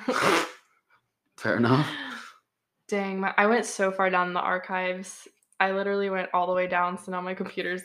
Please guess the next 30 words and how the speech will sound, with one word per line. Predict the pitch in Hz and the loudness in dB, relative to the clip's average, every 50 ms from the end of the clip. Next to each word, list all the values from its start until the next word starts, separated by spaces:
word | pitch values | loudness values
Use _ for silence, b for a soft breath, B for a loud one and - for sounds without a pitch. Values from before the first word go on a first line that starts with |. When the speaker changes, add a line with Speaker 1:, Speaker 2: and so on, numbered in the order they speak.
| - | -10
Speaker 1:
like, | - - - - - - | -10 -10 -8 -4 -2 0
"I | 226 214 - - | 0 0 0 0
don't | 254 254 | -2 -2
wanna | 262 294 277 | -2 -4 -6
show | 254 - - 214 214 254 294 | -6 -6 -6 -6 -6 -6 -4
you." | 294 262 214 190 190 - 180 202 220 233 233 233 b b b b b b b b b b b _ | -2 -2 -2 -2 -2 -2 -2 -2 -4 -4 -8 -12 b b b b b b b b b b b _
So | - - 277 277 | -10 -6 -4 -2
while | 269 277 294 302 302 | 0 0 0 0 0
that's | 302 269 233 220 226 - | 0 -2 -4 -6 -8 -10
loading, | 190 196 196 208 214 202 185 - - 196 196 202 220 220 220 b b b b b b b _ | -10 -8 -6 -4 -4 -4 -6 -6 -8 -10 -10 -10 -10 -12 -14 b b b b b b b _
um, | - 226 214 208 202 202 202 196 196 190 196 208 202 - - _ _ - | -4 -4 -2 -2 -2 -2 -2 -2 -2 -4 -4 -6 -6 -8 -14 _ _ -2
moving | 214 214 233 233 226 208 190 - | 0 0 0 0 -2 -2 -2 0
on | - 185 190 202 190 190 190 | 2 2 2 0 -4 -6 -10
to | - 214 202 | -10 -14 -14
our | 196 | -12
next | 175 180 180 202 208 - - - - | -10 -10 -10 -10 -10 -14 -18 -20 -18
one. | - - 50 - - 208 220 220 - _ _ - - - | -18 -16 -16 -12 -10 -10 -10 -12 -14 _ _ -10 -8 -4
Uh, | - - 185 185 180 - | -4 -2 -2 -2 2 6
Speaker 2:
Bipolar | - 196 - - - - - 214 208 95 95 - | 6 8 8 6 4 0 0 0 0 0 0 -2
Speaker 1:
mm. | 190 | 0
Speaker 2:
opposites. | 185 92 90 98 95 - - 98 - - - - _ | -2 -2 -2 -4 -6 -6 -8 -10 -12 -12 -16 8 _
Speaker 1:
Oh, | - 240 247 247 247 247 | 12 12 12 12 12 12
this | - - 170 | 12 12 12
Speaker 2:
Holy | 196 214 240 247 233 - 202 160 135 | 12 12 12 12 12 12 12 12 12
Speaker 1:
one's | 117 - | 10 8
<laughs> | - - - - - | 6 4 0 2 6
Speaker 2:
fuck, | - 165 160 196 214 156 117 - - - | 10 12 12 12 12 12 10 6 4 6
what | 110 127 175 220 - | 8 10 10 10 10
the | - 101 87 | 6 6 6
hell? | 85 87 101 120 135 160 170 160 160 B | 6 6 6 8 8 8 6 4 2 B